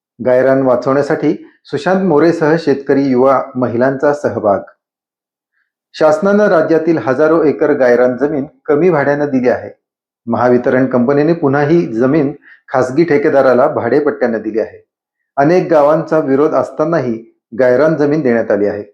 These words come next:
त्यामुळं या प्रकल्पात घोटाळा असण्याची शक्यता आहे. या संपूर्ण प्रकल्पाची निवृत्त न्यायमूर्तींमार्फत चौकशी करावी, तसंच प्रकल्प रद्द करावा.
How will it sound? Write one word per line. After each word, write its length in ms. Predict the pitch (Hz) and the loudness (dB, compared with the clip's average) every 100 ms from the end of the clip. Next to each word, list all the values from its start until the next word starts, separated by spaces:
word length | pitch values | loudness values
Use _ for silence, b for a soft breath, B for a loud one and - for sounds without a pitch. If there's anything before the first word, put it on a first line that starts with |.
| _ _ _ | _ _ _
त्यामुळं 300 | 120 123 165 165 B B | 0 0 0 -4 B B
या 160 | 113 127 | -2 0
प्रकल्पात 560 | - 135 175 175 143 - - B B | 0 0 2 2 2 0 -4 B B
घोटाळा 340 | 117 123 160 170 | -4 0 2 2
असण्याची 400 | 151 - 151 147 | 0 -2 -4 -4
शक्यता 380 | 117 - 104 101 | -6 -6 -6 -6
आहे. 260 | 101 - _ _ _ - 151 | -8 -16 _ _ _ -2 0
या 100 | 156 | 0
संपूर्ण 520 | 165 156 185 185 196 | 0 0 2 2 2
प्रकल्पाची 680 | 190 170 170 165 160 180 | 0 2 2 2 2 0
निवृत्त 360 | 165 151 165 170 | 0 2 0 0
न्यायमूर्तींमार्फत 880 | 147 147 147 147 151 156 147 127 139 135 - | 0 0 0 -2 -4 -6 -2 -2 -2 -4 -4
चौकशी 400 | 135 107 135 - | -4 -2 -4 -6
करावी, 380 | 135 135 131 123 - _ _ _ | -4 0 2 0 -4 _ _ _
तसंच 360 | 131 170 165 - | -4 -2 -2 -4
प्रकल्प 380 | 151 170 151 165 | -2 0 2 2
रद्द 280 | 139 135 | 0 0
करावा. 420 | 139 131 139 117 | 0 2 2 2